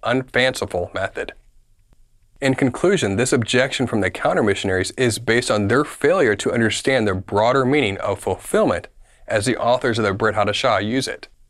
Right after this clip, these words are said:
Here's a summary of what we've learned. Number one,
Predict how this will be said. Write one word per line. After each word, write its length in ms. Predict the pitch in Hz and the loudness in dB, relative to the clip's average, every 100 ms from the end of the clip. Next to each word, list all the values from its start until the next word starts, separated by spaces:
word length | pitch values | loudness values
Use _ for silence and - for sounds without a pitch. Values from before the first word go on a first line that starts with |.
| _ - _ _ - _ | _ -20 _ _ -20 _
Here's 220 | 175 196 | 2 4
a 100 | 214 | 2
summary 340 | - 139 135 | 2 2 2
of 60 | 117 | 2
what 180 | 98 - | -2 -2
we've 240 | 98 95 | -4 0
learned. 380 | 104 110 87 - - - - - - - - - | 0 0 -2 -8 -20 -20 -20 -20 -20 -20 -14 -2
Number 220 | 120 127 | 2 2
one, 320 | 131 110 - | 2 0 -2